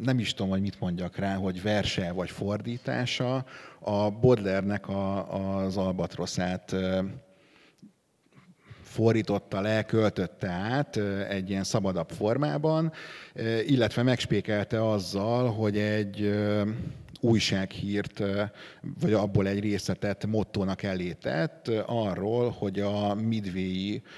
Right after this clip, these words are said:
ö, albatroszok, azok a, a partra vetett, ö, öngyújtókat, ezeket a, biztos mindenki ismeri, az, ami ilyen átlátszó, ilyen neonszínű átlátszó öngyújtó,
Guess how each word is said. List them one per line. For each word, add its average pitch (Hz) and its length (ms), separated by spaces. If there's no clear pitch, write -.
ö, 98 600
albatroszok, 98 1080
azok 101 460
a, 101 360
a 98 180
partra 101 560
vetett, 92 640
ö, 95 300
öngyújtókat, 98 1300
ezeket 95 440
a, 92 140
biztos 95 320
mindenki 92 320
ismeri, 98 260
az, 95 140
ami 92 120
ilyen 92 160
átlátszó, 98 640
ilyen 95 160
neonszínű 95 500
átlátszó 92 600
öngyújtó, 113 720